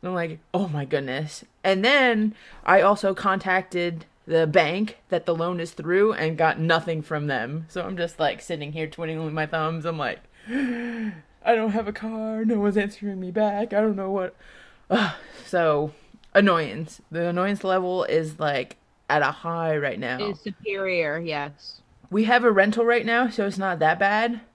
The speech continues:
Speaker 1: But if we didn't, it'd probably be way higher than it already
Speaker 2: Wait,
Speaker 1: is.
Speaker 2: wait, wait. So you don't know what's gonna happen?
Speaker 1: I have a sense, but I want it, like, okay, here are your next steps on what you should do to get your new car. Like, contact your bank
Speaker 2: Okay,
Speaker 1: or do
Speaker 2: okay.
Speaker 1: this or do that.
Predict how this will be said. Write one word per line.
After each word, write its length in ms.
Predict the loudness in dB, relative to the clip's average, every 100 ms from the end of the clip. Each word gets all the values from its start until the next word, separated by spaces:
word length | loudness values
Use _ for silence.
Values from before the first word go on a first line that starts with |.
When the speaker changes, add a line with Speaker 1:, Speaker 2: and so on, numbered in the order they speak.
| _
Speaker 1:
But 140 | 0 0
if 180 | 0
we 120 | -4 0
didn't, 420 | 2 4 2 0 _
it'd 100 | -2
probably 300 | 2 2 4 0
be 160 | -2
way 340 | -2 4 6 6
higher 380 | 6 6 4 0
than 220 | -2 -2
it 60 |
already 480 | 0 0 0 -4 -4
Speaker 2:
Wait, 180 | 0 0
Speaker 1:
is. 60 | 0
Speaker 2:
wait, 60 |
wait. 320 | -2 -2 -6 -10 _
So 440 | _ 2 4 4 0
you 180 | -4 0
don't 220 | 0 0
know 160 | 2 2
what's 220 | 2 -4 -4
gonna 160 | -2 0
happen? 480 | 0 0 -2 -2 -6 _ 6
Speaker 1:
I 160 | 6
have 320 | 6 6 6
a 40 | 4
sense, 540 | 0 2 2 0 -6
but 220 | 2 6
I 80 | 8
want 320 | 6 6 2
it, 160 | 0 2
like, 320 | 2 2 -2 -20 _ _ _ _
okay, 300 | -4 0 0
here 280 | 0 4 6
are 40 | 6
your 220 | 4 0
next 300 | 0 -2 -4
steps 340 | -2 0 0
on 160 | -4 2
what 180 | 2 2
you 100 | -6
should 300 | -6 -6 -2
do 440 | -2 -2 -6 -10 -12 _ _
to 120 | 0 0
get 360 | 4 2 2
your 80 | -2
new 180 | -4 -4
car. 380 | 0 2 2 0
Like, 180 | -2 -2
contact 540 | 0 0 0 -2 -2
your 80 | -2
bank 360 | 0 0 -2
Speaker 2:
Okay, 60 | -6
Speaker 1:
or 40 |
do 160 | -4 -4
Speaker 2:
okay. 100 | 2
Speaker 1:
this 320 | 4 2 -2
or 80 | -8
do 160 | -6 0
that. 420 | 2 2 0 -6